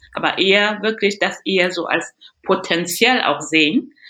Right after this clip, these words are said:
Und dann, ja, im Moment haben, machen wir so ein Projekt mit der Volkshochschule und Bildungstreff Entwicklung,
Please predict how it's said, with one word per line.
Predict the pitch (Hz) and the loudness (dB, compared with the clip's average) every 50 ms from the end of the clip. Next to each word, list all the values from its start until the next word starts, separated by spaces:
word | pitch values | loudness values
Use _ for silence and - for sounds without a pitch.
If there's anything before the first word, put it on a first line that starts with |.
| - - - | -20 -12 -8
Und | 170 170 156 147 | -4 -2 0 0
dann, | 147 151 202 226 233 233 | 0 0 0 0 0 2
ja, | 233 226 208 170 170 180 - | 2 4 4 2 0 -2 -4
im | 165 170 170 | -6 -6 -6
Moment | 156 156 160 170 196 233 226 | -4 -2 0 2 2 2 2
haben, | 214 196 196 196 196 | 2 2 2 2 2
machen | 190 190 190 196 185 | 2 0 0 0 -2
wir | 180 180 175 175 | 0 0 0 0
so | 170 - | 0 0
ein | - 165 165 165 | -2 -2 -4 -8
Projekt | - _ - 156 165 175 - - - - | -8 _ 0 2 2 2 2 -2 -6 -10
mit | 180 175 175 | -10 -8 -6
der | 170 165 | -6 -4
Volkshochschule | - - 262 262 - - 220 214 - - - 208 208 202 196 | -2 -2 -4 -2 0 -2 -2 -2 -2 -4 -4 -2 -2 0 0
und | - - 170 170 - | -2 -2 -4 -6 -4
Bildungstreff | 180 190 196 180 180 190 196 - - 165 165 - | -4 -2 -2 -2 -4 -4 -6 -6 -4 -4 -4 -4
Entwicklung, | - - 165 165 208 220 220 - 247 233 233 247 - | -4 -6 -4 -2 -2 -2 0 0 0 2 2 0 -4